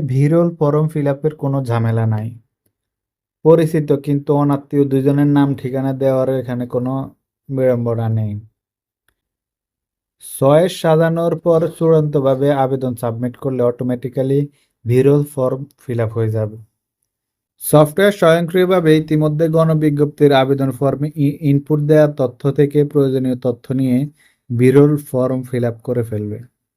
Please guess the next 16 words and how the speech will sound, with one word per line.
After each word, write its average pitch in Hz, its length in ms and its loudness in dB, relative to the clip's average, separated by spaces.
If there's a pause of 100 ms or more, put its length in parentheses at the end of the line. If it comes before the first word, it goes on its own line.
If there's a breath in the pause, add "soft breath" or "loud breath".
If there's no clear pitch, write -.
(920)
আপনাকে 147 460 0 (160)
কিছুই 156 340 0
করা 151 220 4
লাগবে 117 320 0
না, 117 100 -4
শুধুমাত্র 131 460 -6 (260)
ডাউনলোড 127 480 -2
করে 139 180 0
প্রিন্ট 120 320 -4
করতে 117 300 -6
পারেন। 113 260 -4 (1700)
চতুর্থ 156 400 2 (160)
ধাপে 175 320 2
হচ্ছে 185 280 2 (840)
প্রতিষ্ঠান 160 440 -2 (100)
পছন্দক্রম 151 640 2